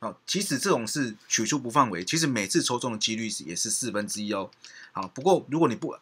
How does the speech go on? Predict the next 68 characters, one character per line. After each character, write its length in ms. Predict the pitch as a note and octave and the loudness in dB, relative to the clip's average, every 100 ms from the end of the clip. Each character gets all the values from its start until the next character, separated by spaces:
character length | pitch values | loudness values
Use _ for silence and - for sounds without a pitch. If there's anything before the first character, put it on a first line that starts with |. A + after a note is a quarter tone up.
| _ _ | _ _
不 100 | D#3+ | 2
安 180 | C#3 C3+ | 4 4
心 160 | C3+ | 2
的 100 | A#2+ | 0
话 140 | A2+ A#2+ | 4 4
呢， 180 | G#2 G2+ | 4 -4
我 100 | F2 | -6
们 80 | |
其 140 | F2+ G#2 | -4 -4
实 100 | F#2 | -4
可 60 | F#2+ | -4
以 60 | |
这 100 | F#2+ | -4
样 120 | G2 | -4
算 240 | F#2 G#2+ F2+ | -2 -2 -2
一 40 | |
下， 220 | F#2 E2 - - - - | -4 -4 -8 -20 -20 -8
就 140 | A#2+ | -4
是 60 | A2+ | -2
说 120 | A2+ - - | -4 -6 -8
一 100 | G3 | -2
开 240 | - D#3 | 8 8
始 220 | - G2+ G2 | 8 2 -2
没 240 | G2 A2 | -4 -4
中， 340 | - C#3 E2+ - _ _ - | 2 2 2 -10 _ _ -6
好， 240 | G2 G2 _ _ _ _ | -6 -6 _ _ _ _
那 80 | C3 | -2
接 180 | C#3 D#3+ | 4 6
着 140 | D#3 C3 | 6 4
呢， 260 | B2 B2 - - - | 4 0 -8 -20 -14
剩 220 | - G3 E3 | 0 4 6
下 180 | E3+ | 6
三 220 | C#3 C3+ C3+ | 6 4 4
颗 160 | C3 | 2
里 100 | A#2 | 2
面 220 | F#2 G#2+ | -2 -6
中， 260 | F#2+ A2 F2 | 0 0 0
好， 160 | G2+ F#2 | -6 -2
这 100 | B2 | -2
是， 60 | |
这 140 | B2 C3 | -2 -2
个 80 | A2+ | -2
乘 180 | G2+ | -2
起 120 | G#2+ E2+ | -4 -4
来 80 | |
是 120 | F2 F#2+ | -4 -4
四 240 | - A2+ | -4 -4
分 180 | F2+ F#2+ | -6 -8
之 180 | F2+ F2 | -8 -10
一， 140 | F2 - | -10 -12
好， 160 | F2+ - _ - - | -14 -16 _ -20 -6
那 100 | D#3 | -4
第 160 | A#3+ | 0
三 260 | F#3+ D#3 D#3 | 2 4 4
个 160 | C#3+ A2+ | 4 2
抽 200 | D3 C3+ | 0 2
中 160 | C#3 | 0
的 60 | A2+ | 0
几 180 | - A2+ | -2 -4
率 180 | A2+ G2 | -6 -4
其 140 | A#2 | -4
实 100 | G#2+ | -2
也 120 | F#2 | -4
是 160 | F2+ G#2+ | -4 -2
四 200 | - G#2+ | -2 -4
分 220 | G2 F#2+ | -6 -6
之 160 | F2+ F#2+ | -6 -8
一， 160 | F#2 | -8